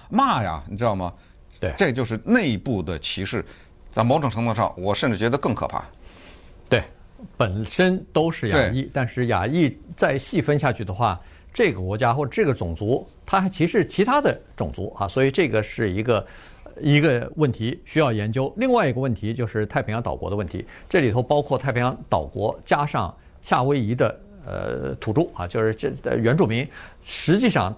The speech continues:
Speaker 2: 他们这些人呢，在美国来说，又把这些人放在亚裔了，又，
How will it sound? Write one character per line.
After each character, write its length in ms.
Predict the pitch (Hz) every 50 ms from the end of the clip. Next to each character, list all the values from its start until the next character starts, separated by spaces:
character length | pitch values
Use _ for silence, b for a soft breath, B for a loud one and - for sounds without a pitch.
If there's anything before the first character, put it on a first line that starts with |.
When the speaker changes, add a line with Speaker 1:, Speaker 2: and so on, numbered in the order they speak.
| - -
Speaker 2:
他 200 | - - 170 170
们 100 | 160 156
这 140 | - - 240
些 140 | - 170 156
人 160 | 131 104 113
呢， 200 | 135 139 131 - b b b b b b b b -
在 180 | - 190 170
美 220 | 151 139 127 107 95
国 120 | - 127
来 140 | 160 156 131
说， 240 | 127 - 175 165 180
又 260 | 202 254 320 285 214
把 200 | 131 135 101 95
这 240 | - - 311 311 226
些 160 | - 147 127
人 280 | 110 92 87 98 117 - - - - - - -
放 220 | - - - 180 127
在 120 | - 117
亚 180 | 104 90 - 69
裔 120 | 80 101
了， 220 | 92 80 - - - - -
又， 120 | - 202